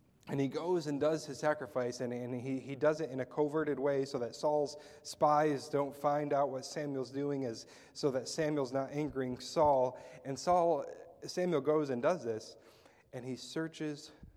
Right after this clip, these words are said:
for the next king among the children of Jesse. And Samuel set himself up to have dinner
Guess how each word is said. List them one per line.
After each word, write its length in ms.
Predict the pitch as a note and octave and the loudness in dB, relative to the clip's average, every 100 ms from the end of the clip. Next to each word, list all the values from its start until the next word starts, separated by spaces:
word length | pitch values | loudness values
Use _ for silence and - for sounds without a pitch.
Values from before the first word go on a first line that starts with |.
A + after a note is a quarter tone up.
| - _ _ | -20 _ _
for 460 | - B2 A#2+ A2+ A2 - - - | -4 2 4 2 0 -14 -20 -8
the 120 | A#2 | -4
next 360 | A#2 A#2 - - | -2 -4 -8 -12
king 260 | A2 G2 - _ _ - _ _ - | -14 -14 -20 _ _ -20 _ _ -8
among 240 | B2 B2+ A#2 | -2 -2 -2
the 80 | |
children 420 | - C3+ B2+ B2+ A#2 | -4 -2 0 -2 -4
of 100 | G#2 | -4
Jesse. 440 | A#2 G#2 - - - _ _ _ _ _ _ _ _ _ _ _ _ _ _ - - - | -4 -4 -8 -16 -18 _ _ _ _ _ _ _ _ _ _ _ _ _ _ -20 -14 -4
And 220 | C#3 C3+ - - C#3+ | -2 -2 -6 -14 -12
Samuel 720 | - D#3 D3+ D3+ C#3 B2+ A#2+ - | -4 0 2 4 4 4 0 -6
set 240 | - D3+ | 4 6
himself 440 | D3 - C#3+ C#3 D3 | 6 6 6 6 4
up 180 | C#3 | 0
to 60 | B2+ | -2
have 320 | A2+ B2+ A2+ | -4 -4 -2
dinner 340 | C3+ C3 A#2+ | -2 0 -2